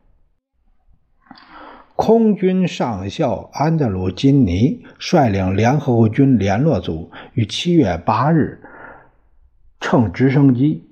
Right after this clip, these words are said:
飞抵开城。共产党的宣传伎俩立即就开始了。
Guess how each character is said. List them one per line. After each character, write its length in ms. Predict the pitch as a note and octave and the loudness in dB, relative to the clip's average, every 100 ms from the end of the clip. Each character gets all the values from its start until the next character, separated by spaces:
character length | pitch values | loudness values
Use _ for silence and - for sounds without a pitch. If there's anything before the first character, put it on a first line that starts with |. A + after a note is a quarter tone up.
| _ | _
飞 320 | - E3+ D#3 | 0 2 2
抵 200 | A2+ F#2 | -2 -8
开 300 | - - A#2 | -6 -4 -4
城。 140 | - - - _ _ _ _ _ _ _ - - - | -6 -14 -20 _ _ _ _ _ _ _ -20 -10 0
共 220 | B3 G#3 | 2 2
产 240 | C#3+ F#3 | -2 -4
党 200 | C#3 F2+ | -2 -4
的 120 | G2+ | -6
宣 360 | A2 - F3 G3 | -6 -2 0 0
传 240 | C#3 G#2 A#2 | -2 -4 -2
伎 160 | D3 | -4
俩 320 | F2+ E2 - - | -4 -6 -10 -2
立 240 | G3+ C#3 | 0 0
即 160 | G2+ G2+ | 0 -4
就 140 | F#2+ | -4
开 220 | - F2+ | -6 -8
始 120 | - - | -8 -14
了。 240 | - | -18